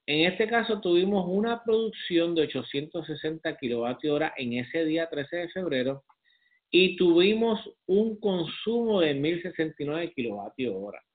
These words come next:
Cuando yo veo eso entonces, quiere decir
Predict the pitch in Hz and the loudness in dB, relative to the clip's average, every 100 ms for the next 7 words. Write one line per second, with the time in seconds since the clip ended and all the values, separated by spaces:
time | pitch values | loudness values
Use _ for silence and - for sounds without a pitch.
0 | _ _ _ _ _ _ _ _ 147 147 | _ _ _ _ _ _ _ _ 2 6
1 | 151 185 233 233 233 233 220 208 247 233 | 8 8 8 8 8 4 -2 2 2 4
2 | - 185 - - 180 233 254 220 - 233 | 0 -2 -4 4 6 8 8 4 2 4
3 | 180 | 4